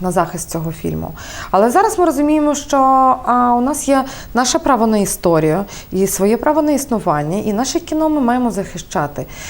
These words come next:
І ми спеціально поставили цей фільм у програму, бо це, е, наше кіно,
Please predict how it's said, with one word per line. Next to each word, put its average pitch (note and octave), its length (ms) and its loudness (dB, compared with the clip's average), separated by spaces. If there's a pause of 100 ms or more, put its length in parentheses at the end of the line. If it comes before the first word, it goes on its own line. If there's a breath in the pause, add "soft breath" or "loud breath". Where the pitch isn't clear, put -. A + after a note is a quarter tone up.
(160 loud breath)
І G#3+ 40 0
ми D#4+ 140 4
спеціально F4 680 0
поставили D4+ 500 2
цей C4 180 -4
фільм D4 220 0
у B3+ 80 0
програму, G3+ 640 0 (420 loud breath)
бо B3+ 260 4
це, D#4 560 2
е, C4+ 160 2
наше C4+ 380 0
кіно, B3+ 580 2